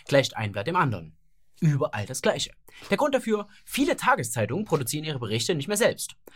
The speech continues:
Hauseigene Reporter und Korrespondenten sind ein Auslaufmodell. Stattdessen werden die Berichte von außen zugeliefert.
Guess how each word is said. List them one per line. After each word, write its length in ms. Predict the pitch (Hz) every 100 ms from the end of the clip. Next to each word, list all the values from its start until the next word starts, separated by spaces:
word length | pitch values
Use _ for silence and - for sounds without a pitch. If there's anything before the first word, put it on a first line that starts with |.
| - -
Hauseigene 440 | 131 123 107 107
Reporter 440 | - - 117 185 -
und 200 | 139 135
Korrespondenten 840 | 120 120 - 113 101 110 110 101
sind 320 | 110 110 95
ein 240 | 107 107 -
Auslaufmodell. 720 | 151 139 120 113 104 92 - _ - -
Stattdessen 440 | 190 190 247 220
werden 140 | 151 120
die 80 |
Berichte 480 | 104 110 113 117 107 -
von 240 | - 123 -
außen 280 | 139 139 120
zugeliefert. 560 | 127 120 117 113 117